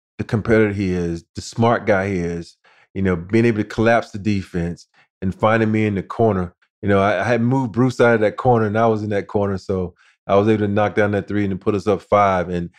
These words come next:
I think for me, you know, knocking down that shot was so important for us because when you, in this day and age, in this era, when you hit a three like that in a big time situation,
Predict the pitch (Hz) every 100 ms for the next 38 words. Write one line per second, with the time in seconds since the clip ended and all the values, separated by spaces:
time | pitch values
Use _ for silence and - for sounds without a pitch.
0 | _ - 113 143 123 - 104 110 113 101
1 | 87 _ _ _ _ _ 107 101 98 98
2 | 117 117 - 110 120 127 123 110 104 -
3 | 110 95 - 110 98 - 117 101 - 101
4 | 95 101 - 104 95 90 _ _ _ _
5 | _ - 113 110 151 143 104 113 104 151
6 | 151 127 117 104 101 98 90 104 123 117
7 | 107 95 92 107 139 120 117 107 113 113
8 | 113 101 110 110 101 95 90 _ - -
9 | 95 113 110 120 107 101 104 104 104 101
10 | 95